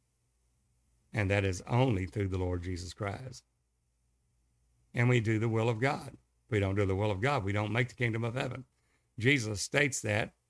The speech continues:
in Matthew five, six, and seven, the constitution of the kingdom of heaven. There's many that are in the kingdom of God now, having Christ in 'em. <clears throat> But if they do not do the will of God, will not make the kingdom of heaven. Jesus states that.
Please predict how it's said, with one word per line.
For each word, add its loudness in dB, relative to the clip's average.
in 4
Matthew 2
five, 0
six, -4
and -4
seven, 0
the -2
constitution 0
of -4
the -2
kingdom 0
of -2
heaven. -2
There's 2
many 4
that 0
are 2
in 0
the -2
kingdom 2
of -2
God 2
now, -2
having -4
Christ -4
in 0
'em. -4
<clears throat> -6
But 4
if -4
they -2
do -2
not -2
do -2
the -2
will -2
of -4
God, -4
will 6
not 2
make -2
the -6
kingdom 0
of -6
heaven. -4
Jesus 2
states -4
that. -14